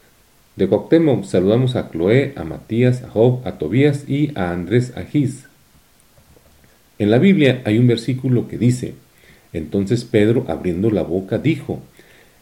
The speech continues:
'En verdad comprendo que Dios no hace acepción de personas'". Hechos diez treinta y cuatro.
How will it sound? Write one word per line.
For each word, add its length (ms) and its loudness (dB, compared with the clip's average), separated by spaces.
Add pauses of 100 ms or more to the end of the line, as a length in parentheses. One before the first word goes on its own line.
(120)
'En 180 -2
verdad 340 0
comprendo 680 2
que 160 -6
Dios 240 0
no 160 0
hace 180 -2
acepción 540 -6
de 80 -4
personas'". 640 -10 (1080)
Hechos 480 -4
diez 240 0
treinta 320 -2
y 120 -10
cuatro. 300 -10